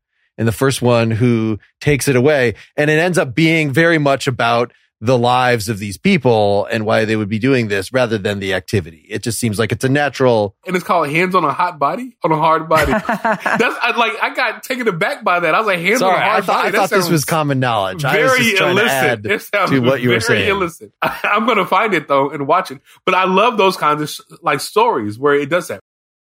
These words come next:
Speaker 2: But there's something about this guy and the way that he does it and the way that he pulls these things out of people that it appears organic on the show, but I don't think it's organic.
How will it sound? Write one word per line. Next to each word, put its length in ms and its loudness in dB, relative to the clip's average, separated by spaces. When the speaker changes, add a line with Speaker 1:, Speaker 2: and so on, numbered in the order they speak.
Speaker 2:
But 340 -2
there's 200 0
something 440 -2
about 480 0
this 220 0
guy 380 -2
and 220 -8
the 80 0
way 300 0
that 200 -2
he 200 -6
does 460 0
it 120 -10
and 160 -2
the 80 2
way 240 2
that 140 2
he 160 -6
pulls 560 -2
these 280 -8
things 440 -4
out 220 -2
of 160 -8
people 600 -8
that 180 0
it 100 0
appears 640 0
organic 680 0
on 100 -4
the 80 -4
show, 320 0
but 160 -8
I 80 -4
don't 200 -2
think 160 -10
it's 140 -10
organic. 520 -6